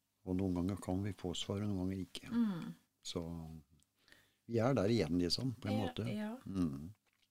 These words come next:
Speaker 2: De blander seg ikke så veldig opp i
Speaker 1: Livet, nei.
Speaker 2: Nei.
Speaker 1: Vi må velge veiene selv. Vi må litt det.
Speaker 2: Ja, vi har fått et liv for å leve det.
Speaker 1: Mm.
Speaker 2: Så, så det er jo ikke rare inngrep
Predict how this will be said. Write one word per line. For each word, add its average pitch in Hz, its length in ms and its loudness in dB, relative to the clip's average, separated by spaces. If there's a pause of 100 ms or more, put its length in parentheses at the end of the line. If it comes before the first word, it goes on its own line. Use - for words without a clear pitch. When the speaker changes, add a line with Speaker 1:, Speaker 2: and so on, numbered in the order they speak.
(580)
Speaker 2:
De 233 120 2
blander 277 360 2
seg 185 180 -6
ikke 214 160 -4
så 262 100 -6
veldig 208 500 -2
opp - 460 -12
i 190 380 2 (1080)
Speaker 1:
Livet, 87 400 2
nei. 113 360 -2
Speaker 2:
Nei. 170 440 -2 (1800)
Speaker 1:
Vi 95 100 -6
må 98 200 2
velge 98 380 2
veiene 98 460 0
selv. 117 280 0 (1000)
Vi 101 80 -2
må 92 180 2
litt 110 140 -4
det. 104 200 -2
Speaker 2:
Ja, 226 120 -4
vi 240 100 0
har 247 220 -4
fått - 320 -12
et 208 100 -8
liv 190 280 0
for - 180 -8
å 190 60 -2
leve 180 320 -6
det. - 120 -8
Speaker 1:
Mm. 82 320 2
Speaker 2:
Så, 202 720 -6 (480)
så - 140 -8
det 220 80 4
er 202 80 0
jo 196 40 -8
ikke 233 200 -2
rare 190 400 -2
inngrep 165 440 -6